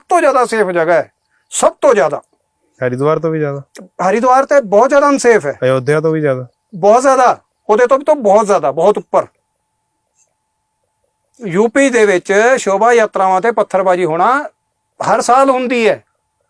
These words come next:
Speaker 1: every year ਹੁੰਦੀ ਹੈ, ਤਿੰਨ ਤਿੰਨ, ਚਾਰ ਚਾਰ ਥਾਵਾਂ ਤੇ ਹੁੰਦੀ ਹੈ।
Speaker 2: ਹੂੰ।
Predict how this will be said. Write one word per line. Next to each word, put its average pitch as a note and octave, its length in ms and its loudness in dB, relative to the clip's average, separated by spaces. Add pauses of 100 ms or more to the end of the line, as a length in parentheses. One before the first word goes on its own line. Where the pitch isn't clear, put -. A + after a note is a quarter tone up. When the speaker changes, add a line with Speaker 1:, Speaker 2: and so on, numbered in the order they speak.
(200)
Speaker 1:
every C#4+ 400 0
year C4+ 140 2
ਹੁੰਦੀ F#3 320 -2
ਹੈ, A3+ 80 0
ਤਿੰਨ A#3 220 -4
ਤਿੰਨ, B3+ 160 -4
ਚਾਰ A3 240 -2
ਚਾਰ A3+ 180 -2
ਥਾਵਾਂ G3 260 -2
ਤੇ F3+ 60 -6
ਹੁੰਦੀ C3 360 -12
ਹੈ। C3 40 -16
Speaker 2:
ਹੂੰ। B2 260 -10